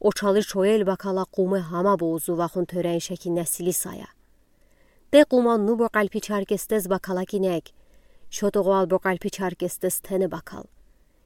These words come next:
Իսա թակի, զուվա թադալա մե օչալա բել խունոշել թարապա։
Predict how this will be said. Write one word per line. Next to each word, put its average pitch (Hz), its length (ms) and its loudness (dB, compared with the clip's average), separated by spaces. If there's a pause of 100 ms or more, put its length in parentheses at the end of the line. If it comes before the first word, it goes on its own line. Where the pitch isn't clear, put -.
(180)
Իսա 220 260 0
թակի, 190 380 -4 (540)
զուվա 226 280 6
թադալա 220 400 6
մե 202 160 4
օչալա 226 480 2
բել 214 320 0
խունոշել 196 480 0
թարապա։ 175 520 -10